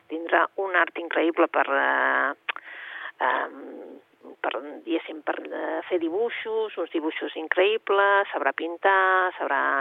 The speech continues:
llengües, eh, només escoltar se li queda absolutament tot i és una nena que tindrà una cultura terrible. Què li passa?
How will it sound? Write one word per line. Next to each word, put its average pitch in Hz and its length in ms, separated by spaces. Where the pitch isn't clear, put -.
llengües, 180 420
eh, 156 840
només 170 260
escoltar 160 480
se 175 80
li 156 120
queda - 300
absolutament 165 840
tot 214 380
i 165 180
és 156 80
una 151 180
nena 156 220
que - 120
tindrà - 260
una 160 140
cultura 170 360
terrible. - 520
Què 220 160
li 233 100
passa? 175 480